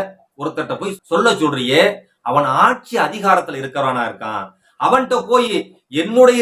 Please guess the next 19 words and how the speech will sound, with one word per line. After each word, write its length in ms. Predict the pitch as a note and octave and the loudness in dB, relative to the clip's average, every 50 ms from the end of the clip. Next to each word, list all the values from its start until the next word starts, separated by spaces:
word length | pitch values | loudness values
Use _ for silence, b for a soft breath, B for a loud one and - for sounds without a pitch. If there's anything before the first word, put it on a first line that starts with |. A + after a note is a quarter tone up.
| A3+ - | 0 -2
சித்தாந்தத்தை 560 | G3+ G3+ G3+ - B3+ C4 B3 A#3+ A#3+ - G#3 F#3+ | -6 -8 -2 0 0 2 2 2 0 0 0 0
நான் 220 | F3 D#3 C#3+ C#3+ C#3 | 2 0 0 -2 -6
சொன்னா 260 | C#3 C#3 C#3 D3+ E3+ G3 G#3 G3+ F#3+ - _ C3 | -6 -2 2 4 4 4 2 0 -2 -8 _ -10
எனக்கு 260 | C#3 D3 D3 - D3 C#3 C3+ D#3+ | -8 -8 -8 -8 -6 -2 2 2
ஆபத்து 340 | A3+ C4+ C4 C4 B3 B3 - G3+ | 2 4 4 2 0 0 -2 -2
வருமோன்னு 400 | F#3+ F3+ E3+ D#3+ D#3+ F#3+ G3 G3 | -2 -2 -2 -4 -6 -6 -4 -2
நான் 140 | F#3+ E3+ C3 C3 | -2 -2 -2 -4
அச்சப்படுறேன், 680 | - - B3+ A#3 - - D#3 C3+ B2 B2+ B2+ B2+ A2+ G2 - b b b b - C#3 | -4 -4 -4 -2 -2 -2 -4 -2 -2 -4 -4 -4 -6 -8 -12 b b b b -2 0
நானும் 340 | E3 G3 A#3 B3+ C4+ C4 B3 | 2 2 2 2 0 0 -2
என்னுடைய 240 | A3+ G3+ F#3 E3+ D#3+ - C#3+ | -2 -2 -2 -2 -4 -4 -4
சகோதரனும் 580 | C3+ C3 E3 F3 E3+ D3+ D3 D3 C#3+ C#3 C#3 C3+ - - _ _ - C#3+ | -4 0 2 2 2 2 0 -2 -2 -4 -6 -8 -10 -14 _ _ -12 -6
இந்த 120 | D#3+ D#3 D3+ C#3+ D#3 | -2 -2 0 0 -2
விஷயத்தை 360 | - A#3 B3 B3 B3 A#3 G#3 | 0 2 2 4 4 2 -2
சொல்றதுக்கு 420 | F#3 E3 D#3 D3+ C#3+ D3+ D3 - D3+ C3+ | -2 -4 -4 -4 -4 -6 -6 -6 -6 -6
அச்சப்படுறோம், 720 | C#3 C3+ - A#3+ A#3 - D#3+ D#3+ D3 C#3 C#3+ C#3+ D3 D3 C#3+ | -6 -2 -2 -2 -2 0 0 0 0 4 4 4 4 2 0
சித்திரவதை 480 | - - C4 C#4 C4+ A#3+ A3+ G#3 G3+ | -4 -2 0 2 2 4 4 2 2
படுத்திடுவாங்களோ 720 | G3 E3+ E3+ D#3 - E3+ E3 D#3+ D#3+ D#3 D3 D3+ D#3 D#3+ D#3 C3+ | 2 0 -2 -2 -4 -2 2 2 2 2 4 2 4 4 4 2
அப்படின்னு 280 | C3 C3 E3 E3+ D#3+ D3 | 0 -2 -4 -4 -4 -4
நாங்க 140 | C#3 B2 | -4 -4